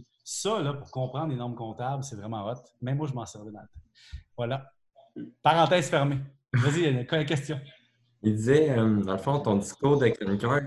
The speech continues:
Speaker 2: il est à la base de l'information, il se transforme en un discours, euh, d'éducation.
Speaker 1: Mhm.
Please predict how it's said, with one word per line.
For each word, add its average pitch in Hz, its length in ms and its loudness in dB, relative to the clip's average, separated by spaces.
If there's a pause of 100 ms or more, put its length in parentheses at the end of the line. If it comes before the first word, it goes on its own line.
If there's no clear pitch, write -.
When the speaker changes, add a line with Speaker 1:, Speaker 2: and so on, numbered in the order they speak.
(200)
Speaker 2:
il 92 120 -6
est 92 140 -4
à 92 60 0
la 95 100 -10
base 113 340 0
de 92 80 2
l'information, 101 840 -2
il 156 80 -4
se - 60 -10
transforme 117 560 -6
en 92 40 -8
un 92 40 -6
discours, 104 560 0
euh, 85 160 -4
d'éducation. 101 840 -6 (320)
Speaker 1:
Mhm. 117 300 -6